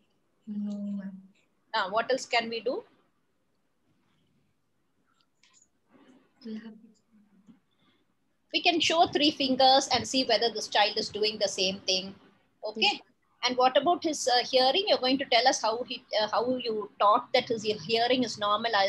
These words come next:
Speaker 2: is there any way you're going to tell us later?
Speaker 1: Ma'am, when we asked, I mean, when we made, uh, sounds from behind, uh, he was able to turn and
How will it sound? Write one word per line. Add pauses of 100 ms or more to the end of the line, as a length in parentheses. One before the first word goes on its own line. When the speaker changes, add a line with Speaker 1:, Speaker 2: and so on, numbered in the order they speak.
Speaker 2:
is
there
any
way
you're
going
to
tell
us
later? (1600)
Speaker 1:
Ma'am,
when
we
asked,
I
mean,
when
we
made,
uh,
sounds
from
behind,
uh,
he
was
able
to
turn
and